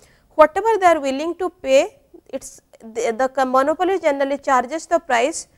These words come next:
which comes under the maximum, and generally in the first degree price discrimination eliminates consumer surplus, because each consumer pays the maximum amount whatever they are willing to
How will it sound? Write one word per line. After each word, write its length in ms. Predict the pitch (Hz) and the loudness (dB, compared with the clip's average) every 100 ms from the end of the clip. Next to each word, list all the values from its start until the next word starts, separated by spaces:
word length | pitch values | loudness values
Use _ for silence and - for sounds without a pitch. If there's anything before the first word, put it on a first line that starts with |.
| _ - | _ -14
which 240 | 269 - | -14 -10
comes 260 | 262 262 285 | -6 -6 -6
under 280 | 254 226 | -8 -8
the 200 | 226 339 427 _ _ - | -4 -4 -6 _ _ -8
maximum, 640 | 233 233 - 370 330 277 - _ _ _ _ | -2 -2 -2 -2 0 -2 -8 _ _ _ _
and 220 | 285 285 | -2 2
generally 380 | 294 302 370 440 | 4 4 2 0
in 100 | 381 | -2
the 120 | 320 | -4
first 400 | - 277 302 - | -4 0 0 0
degree 440 | 415 392 320 320 - _ _ _ - | -2 -2 -4 -8 -12 _ _ _ 2
price 320 | 277 294 381 | 6 6 4
discrimination 760 | 415 403 415 392 359 359 370 339 - | 0 -2 -2 0 0 0 -2 -2 -2
eliminates 640 | 254 285 311 339 349 - | -2 -2 -2 2 0 -2
consumer 500 | - 262 254 294 339 | 0 2 2 0 -2
surplus, 640 | 339 311 - 269 370 - - - | 0 -6 -2 0 0 -4 -16 -4
because 280 | 269 285 | 2 2
each 280 | - 330 - | 2 -8 -6
consumer 440 | 330 302 277 277 277 | -4 -4 -2 -2 -2
pays 340 | - 269 262 | 0 0 0
the 100 | 269 | -4
maximum 580 | 254 240 247 - 349 349 | -2 -4 -4 -6 -4 -2
amount 400 | 277 254 262 262 | -2 0 -2 -2
whatever 320 | 247 254 254 | -6 -6 -8
they 160 | 233 247 | -6 -6
are 100 | 233 | -6
willing 360 | 233 226 233 | -8 -10 -12
to 180 | 349 403 | -10 -10